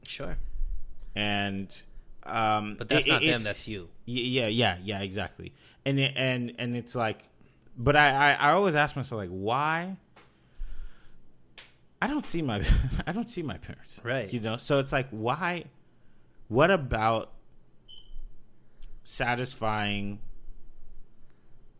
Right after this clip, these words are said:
Speaker 2: what you think is supposed to be done is why, is what makes me think that's right.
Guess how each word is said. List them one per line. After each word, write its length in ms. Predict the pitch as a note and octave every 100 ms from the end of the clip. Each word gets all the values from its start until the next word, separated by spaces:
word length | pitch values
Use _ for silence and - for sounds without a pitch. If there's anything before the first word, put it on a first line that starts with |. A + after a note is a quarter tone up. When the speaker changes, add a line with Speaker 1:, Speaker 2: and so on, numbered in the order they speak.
| - -
Speaker 2:
what 180 | - G#2+
you 180 | - A2
think 520 | G#2 - A2 F2+ F2 _ _ _ _ _ _ _ _
is 100 | A#2+ -
supposed 380 | - - D3 -
to 40 |
be 140 | A2
done 360 | F#2 G2 F#2 F2 - - - - - - _ _ _ _ - _ _ _ _ _ _ - - -
is 480 | G#2+ G2+ G2+ - G2+
why, 580 | G2 G2+ G#2+ A2 A2+ G#2+
is 200 | A2+ F#2+
what 280 | G2+ A#2+ B2
makes 340 | A2+ G#2+ -
me 140 | G#2+
think 280 | G#2 - G2
that's 280 | G2 F#2 -
right. 500 | E2 E2+ - - -